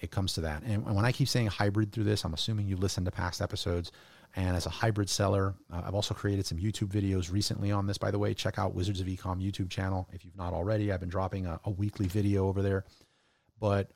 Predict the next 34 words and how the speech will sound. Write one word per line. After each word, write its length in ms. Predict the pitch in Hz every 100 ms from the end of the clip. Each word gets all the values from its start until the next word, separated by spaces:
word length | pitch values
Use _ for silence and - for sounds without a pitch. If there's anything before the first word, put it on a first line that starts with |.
| -
hybrid 600 | - 127 135 113 104 101
is 400 | 101 98 95 92
a 100 | 90
P 200 | - 113
L 140 | 107 95
wholesale 380 | 98 92 87
hybrid, 420 | 80 95 90 82 80
and 80 |
that's 180 | 87 -
when 100 | 113
you 120 | 98
get, 200 | 92 95
like, 300 | - 80 80 - _ _ _ _
say 400 | - - 98 95
you, 240 | 92 87 85
you 160 | 87
go 140 | 87 101
to 80 |
this, 360 | 98 95 - -
you 140 | 98
go 80 | 104
to 80 | 104
this 100 | 98
show 460 | - - 110 104 98
and 160 | 90 - - -
you 100 | 98
find 280 | - 101 95
one 120 | 98
of 40 |
the 60 | 90
popcorn 540 | - 104 - - 87
vendors, 340 | 82 80 78 78
and 160 | 82
the, 100 | 82